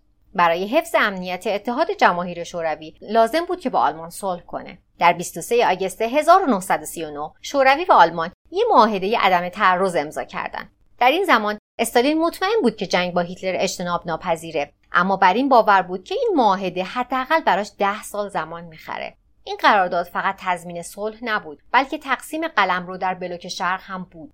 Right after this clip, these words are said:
به هیتلر اجازه اشغال لیتوانی و دنزیک داده شد. در مقابل استالین، استونی، لتونی و فنلاند رو به خاک شوروی ضمیمه می‌کرد. لهستان هم بینشون تقسیم می‌شد.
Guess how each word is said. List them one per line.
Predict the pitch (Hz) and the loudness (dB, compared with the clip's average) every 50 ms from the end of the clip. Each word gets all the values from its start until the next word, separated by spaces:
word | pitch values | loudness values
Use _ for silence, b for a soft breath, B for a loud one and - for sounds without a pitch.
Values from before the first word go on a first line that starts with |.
| _ _ | _ _
به | - 349 | 2 2
هیتلر | 339 339 339 320 - - 359 381 392 480 - | 4 4 0 -2 0 2 2 2 2 2 -2
اجازه | 311 254 311 311 294 349 370 359 | 2 4 4 4 4 2 2 4
اشغال | 294 240 - - 247 247 247 254 | 4 2 4 4 4 4 6 4
لیتوانی | 247 220 202 - - 190 175 165 175 180 190 196 - | 2 0 -4 -6 -6 -6 -6 -4 -6 -8 -8 -2 0
و | 226 | 0
دنزیک | 220 247 233 226 220 208 208 247 226 - - | 2 2 2 2 0 0 0 -2 -2 -2 -2
داده | 180 139 117 123 | -2 -2 -2 -4
شد. | - - - - - _ _ - | -8 -8 -10 -12 -14 _ _ 2
در | 269 311 | 2 2
مقابل | 311 330 339 320 359 403 453 415 | 4 2 4 4 4 4 4 2
استالین، | 320 294 - - 226 196 208 214 226 220 - - | 2 0 2 0 -2 0 0 -4 -6 -8 -8 -4
استونی، | - 233 214 - - - 226 220 226 233 262 302 320 | -4 -4 -4 -2 0 2 2 2 2 0 -2 0 4
لتونی | 285 240 214 220 226 202 202 214 226 | 4 4 4 4 0 -4 -4 -2 0
و | 226 262 | 2 0
فنلاند | 262 - - 294 294 285 285 320 330 302 220 | 2 2 2 2 2 4 4 4 6 6 4
رو | 180 | 2
به | 196 160 | 2 0
خاک | 170 - 170 165 - 175 | 2 2 2 2 2 -4
شوروی | 165 - 175 165 165 160 160 160 | -6 -4 -2 -2 -2 -2 -4 -4
ضمیمه | 160 170 156 170 170 170 156 | -4 -4 -4 -4 -6 -8 -8
می‌کرد. | 156 160 170 - 202 180 - - _ _ _ - | -8 -10 -6 -4 -2 -2 -2 -4 _ _ _ 2
لهستان | 440 415 415 403 392 381 - 381 370 | 2 4 4 4 2 2 0 0 0
هم | 359 349 302 | 0 -2 0
بینشون | 247 233 202 180 175 - 196 | 2 0 0 0 -4 -8 -10
تقسیم | 185 - 190 165 - - - 160 131 | -6 -4 -4 -4 -4 -8 -12 -12 -12
می‌شد. | 120 117 175 - - - | -12 -14 -14 -12 -14 -14